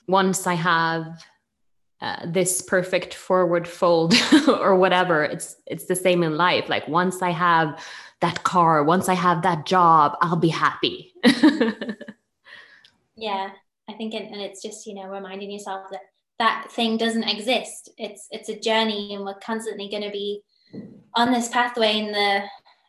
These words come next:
Speaker 2: you know, the happiness, you know, resides in remembering who you are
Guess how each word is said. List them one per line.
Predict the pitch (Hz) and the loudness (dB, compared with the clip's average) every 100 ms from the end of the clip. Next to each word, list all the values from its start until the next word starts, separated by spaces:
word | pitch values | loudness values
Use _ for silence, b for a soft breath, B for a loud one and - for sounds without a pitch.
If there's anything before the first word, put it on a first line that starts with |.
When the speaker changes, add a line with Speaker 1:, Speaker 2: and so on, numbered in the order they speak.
| - | -8
Speaker 2:
you | 214 | -6
know, | 202 202 208 | -6 -8 -6
the | 202 202 - _ _ - | -6 -6 -14 _ _ -12
happiness, | - 233 240 220 220 214 - - - _ _ _ _ _ _ _ _ _ - | -8 -6 -2 -2 -2 -6 -12 -18 -20 _ _ _ _ _ _ _ _ _ -8
you | 233 | -6
know, | 208 190 180 - _ - | -4 -6 -12 -18 _ -10
resides | 214 214 220 208 202 202 - | -8 -2 2 2 2 -2 -6
in | 196 190 190 196 _ _ _ _ _ | -4 -4 -8 -12 _ _ _ _ _
remembering | 220 214 208 202 208 | -4 -2 -2 -4 -4
who | |
you | 214 196 208 | -4 -4 -2
are | 226 175 | 0 -2